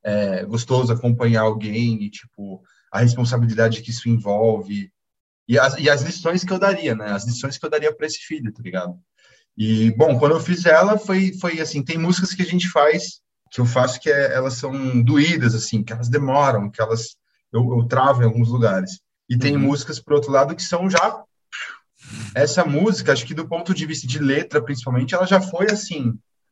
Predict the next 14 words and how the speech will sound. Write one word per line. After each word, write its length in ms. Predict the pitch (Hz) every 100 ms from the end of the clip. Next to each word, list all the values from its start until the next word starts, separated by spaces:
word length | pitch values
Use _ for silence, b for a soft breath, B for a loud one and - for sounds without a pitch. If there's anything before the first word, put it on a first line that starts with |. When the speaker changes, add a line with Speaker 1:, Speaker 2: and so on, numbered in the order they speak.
| _
Speaker 1:
acho 140 | 120 120
que 100 | 147
na 120 | 151
primeira 460 | 147 151 147 175 208
semana 420 | 180 143 147 185
eu 40 |
já 120 | 185
tinha 260 | 175 - 165
noventa 360 | 151 143 156 147
por 160 | 151
cento 320 | - 131 123
da 100 | 117
música, 340 | 110 101 -
tá 60 | -